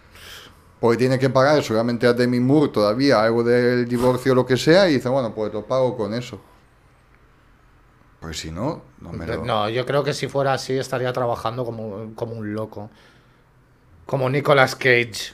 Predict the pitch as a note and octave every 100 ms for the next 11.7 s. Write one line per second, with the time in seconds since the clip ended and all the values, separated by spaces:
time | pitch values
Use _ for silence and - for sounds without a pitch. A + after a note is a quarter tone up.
0 | _ - D#3 D3+ D3 D#3 D#3 D3 C#3 C3+
1 | C3+ B2+ - B2+ C3 G3+ B3+ A3+ A#3+ A#3+
2 | G#3+ F3+ A#3 G3 D3+ C3+ B2+ E3+ F#3 C#3+
3 | C3 D3+ - A3 G#3 E3 D3 D#3 - -
4 | _ _ _ _ _ _ _ C3 B2 A#2
5 | A2 - A#2+ - C3 B2 A2 G#2+ G2 G#2+
6 | F#2 F2+ E2 D#2 - - B2 D#3 E3+ -
7 | - F#2+ - - _ - _ - B2 A#2+
8 | - A2+ - B2 C3 C3+ C3+ B2+ - C#3+
9 | B2 - B2 A#2+ A#2 A#2 B2 A#2 C3 C3
10 | A2 F#2 G2 G2+ G2+ C3 B2+ G2+ - G2
11 | G2+ - A2 C3 C3 E2+